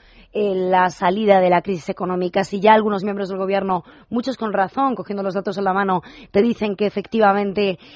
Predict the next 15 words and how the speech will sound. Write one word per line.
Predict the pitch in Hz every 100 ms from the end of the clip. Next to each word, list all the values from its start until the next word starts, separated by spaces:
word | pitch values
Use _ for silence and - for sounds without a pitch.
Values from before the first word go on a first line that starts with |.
| -
la, | 196 185 190 185 180
mm, | 190 185 180
salida | - 196 226 214
de | 196
la | 190
crisis | 214 180
ya | 190
está | 202 -
aquí, | 180 - 214 208
que | 196
ya | 190 190 190
empieza | 190 226 208
la | 214
recuperación | 202 190 196 190 202
económica | 190 196 196 185 190